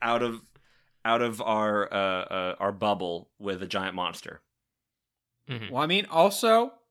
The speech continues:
Speaker 3: I mean, Eternals is an American release, but half of that movie is subtitles as well.
Speaker 2: Yeah,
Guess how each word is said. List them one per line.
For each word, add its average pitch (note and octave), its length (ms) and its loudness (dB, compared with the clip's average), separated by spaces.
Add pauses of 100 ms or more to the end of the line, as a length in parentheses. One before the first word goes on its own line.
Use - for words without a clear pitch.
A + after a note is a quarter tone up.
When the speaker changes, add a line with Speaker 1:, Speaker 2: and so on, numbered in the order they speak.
Speaker 3:
I D#3 60 -6
mean, E3 140 2
Eternals F#3+ 600 2
is F3+ 240 0
an G3+ 80 2
American F#3 440 4
release, D#3+ 380 -2
but D3 200 2
half D#3 240 2
of F#3+ 60 0
that F3 180 4
movie F#3 260 0
is F3 100 0
subtitles G3 580 0
as G3 120 -4
well. A3 380 -6 (160)
Speaker 2:
Yeah, C#3+ 220 -6